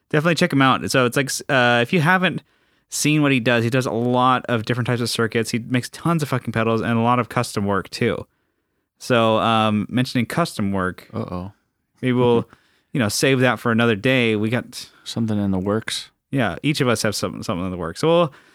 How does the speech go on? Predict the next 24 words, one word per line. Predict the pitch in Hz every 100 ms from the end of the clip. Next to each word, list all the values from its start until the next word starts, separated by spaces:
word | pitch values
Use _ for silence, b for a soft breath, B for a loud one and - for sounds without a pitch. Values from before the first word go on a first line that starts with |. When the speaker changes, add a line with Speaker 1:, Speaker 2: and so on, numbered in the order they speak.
| b -
Speaker 1:
mention | 151 143
that, | 139 139 -
and | 139 131
then | 135
we'll, | 175
we'll | 196
take | 220 214
a |
picture | 220 -
of | 175
these | 165 143
pedals | 160 170 147
and | 120
put | 131
'em | 127 123
on | - 113 113
the | 95
Instagram | 113 - 113 110 107
and | 107 104
put | 110
'em | 107
in | 104
the | 104 101 - b b b -
Imgur | 143 131 127 123